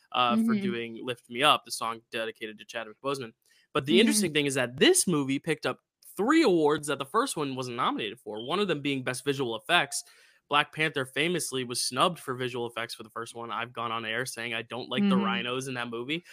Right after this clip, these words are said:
Speaker 1: but I also don't really love the, the visual
Speaker 2: <laughs>
Speaker 1: effects in this one, but it was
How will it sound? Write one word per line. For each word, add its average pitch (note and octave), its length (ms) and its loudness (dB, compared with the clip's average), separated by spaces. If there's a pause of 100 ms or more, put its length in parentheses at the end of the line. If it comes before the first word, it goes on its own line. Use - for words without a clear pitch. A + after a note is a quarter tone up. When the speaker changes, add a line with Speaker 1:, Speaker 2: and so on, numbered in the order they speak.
(120)
Speaker 1:
but F3+ 100 4
I G#3+ 80 8
also A#3 180 4
don't A3 140 2
really A3 160 6
love G#3 160 8
the, F3+ 60 2 (240)
the C#3 60 -4
visual E3 260 -2
Speaker 2:
<laughs> - 0 -
Speaker 1:
effects D#3 240 -2
in C3+ 80 -6
this D3+ 160 -4
one, A#2+ 180 -8
but A#2+ 100 -4
it A#2+ 60 -2
was B2 180 -8